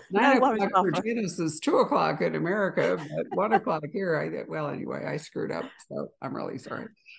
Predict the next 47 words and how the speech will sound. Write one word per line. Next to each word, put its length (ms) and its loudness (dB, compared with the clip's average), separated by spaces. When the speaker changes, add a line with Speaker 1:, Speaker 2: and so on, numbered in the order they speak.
Speaker 1:
So 220 -6
it 80 -4
Speaker 2:
It's 80 0
Speaker 1:
goes. 80 2
Speaker 2:
just 180 2
wonderful 400 2
to 100 -4
be 200 6
here, 140 0
Barbara, 360 0
whatever 320 -8
time. 440 -10
It's 140 -20
Speaker 1:
Oh, 40 -4
Speaker 2:
lovely. 260 4
Thank 140 4
Speaker 1:
thank 80 -2
Speaker 2:
you 80 0
Speaker 1:
you. 80 -4
Speaker 2:
very 240 4
Speaker 1:
I 0 -
Speaker 2:
much 160 4
Speaker 1:
always 260 0
Speaker 2:
for 120 0
Speaker 1:
look 80 4
Speaker 2:
having 180 -2
Speaker 1:
forward 240 2
Speaker 2:
me. 60 -10
Speaker 1:
to 120 2
it, 140 0
too. 240 2
Let's 240 0
see 160 0
if 100 -4
Jacob 380 -2
has 200 -4
any 200 -2
questions 480 -4
from 160 -2
the 140 0
audience 440 0
besides 500 -4
"What 200 -6
the 100 -2
hell 220 0
happened?" 460 -4
which 360 -6